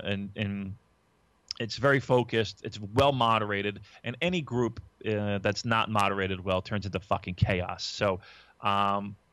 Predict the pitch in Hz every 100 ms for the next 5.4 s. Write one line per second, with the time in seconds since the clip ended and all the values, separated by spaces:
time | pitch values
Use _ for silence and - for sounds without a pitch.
0 | _ - 113 160 170 165 156 - - 170
1 | 180 - 135 113 - 104 98 92 98 98
2 | 170 165 131 113 104 107 101 95 104 -
3 | 117 110 98 92 92 - 101 98 98 95
4 | 135 131 123 113 165 147 113 98 - 98
5 | - 98 107